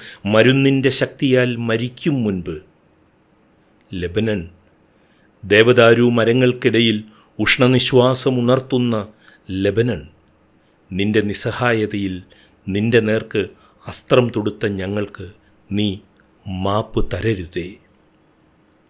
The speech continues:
നിരാധാരമാക്കി തീർത്ത മനുഷ്യകഥ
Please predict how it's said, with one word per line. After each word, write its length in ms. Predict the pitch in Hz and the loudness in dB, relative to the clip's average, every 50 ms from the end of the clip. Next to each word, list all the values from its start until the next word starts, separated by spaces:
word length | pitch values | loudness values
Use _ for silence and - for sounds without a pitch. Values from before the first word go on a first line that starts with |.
| _ _ _ _ _ _ _ _ _ _ _ _ _ _ _ _ _ _ _ _ _ _ - | _ _ _ _ _ _ _ _ _ _ _ _ _ _ _ _ _ _ _ _ _ _ -8
നിരാധാരമാക്കി 920 | 101 101 104 117 123 131 123 - 107 123 127 127 135 131 127 123 127 - 127 | -2 2 6 6 8 6 6 4 4 4 6 6 6 6 4 0 -2 -4 -8
തീർത്ത 400 | - - - 127 127 127 - - 123 | -6 0 2 2 2 2 0 -2 0
മനുഷ്യകഥ 720 | 117 117 113 120 120 - - - 127 - - 110 - - | 0 0 0 0 0 -2 0 0 -2 -2 -4 -6 -8 -6